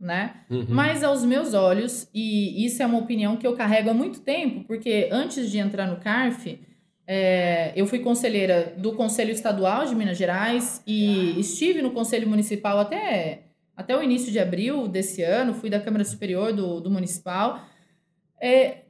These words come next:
Speaker 1: são julgamentos, eu levo como julgamentos puramente técnicos. Eu, é, isso é uma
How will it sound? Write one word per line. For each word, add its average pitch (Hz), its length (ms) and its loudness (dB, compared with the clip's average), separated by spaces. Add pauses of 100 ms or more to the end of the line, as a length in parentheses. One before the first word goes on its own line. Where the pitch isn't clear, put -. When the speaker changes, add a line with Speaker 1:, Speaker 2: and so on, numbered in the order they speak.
(140)
Speaker 1:
são 427 280 0
julgamentos, 339 720 4
eu 392 300 2
levo 202 640 4
como 269 220 2
julgamentos 247 440 2
puramente 220 520 -2
técnicos. - 760 -12
Eu, 202 380 2
é, 185 420 -2
isso 226 460 0
é 202 100 6
uma 170 800 0